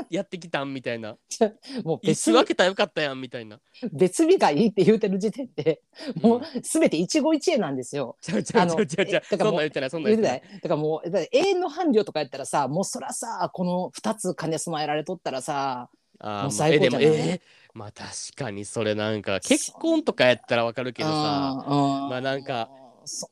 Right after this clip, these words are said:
Speaker 2: な。
Speaker 1: 何？彼氏とかでさ、
Speaker 2: うん。
Speaker 1: デカマラマッチョやったらもう、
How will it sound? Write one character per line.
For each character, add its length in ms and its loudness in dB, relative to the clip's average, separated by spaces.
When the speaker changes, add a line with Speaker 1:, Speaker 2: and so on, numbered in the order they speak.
Speaker 2:
な。 100 -12
Speaker 1:
何？ 360 -6
彼 340 2
氏 220 -10
と 100 -10
か 140 -10
で 100 -10
さ、 400 -8
Speaker 2:
う 80 -6
ん。 640 -4
Speaker 1:
デ 200 -12
カ 120 -4
マ 140 2
ラ 80 4
マ 120 6
ッ 40 4
チ 160 -2
ョ 20 8
や 60 6
っ 40 0
た 140 -2
ら 80 2
も 360 -4
う、 40 -20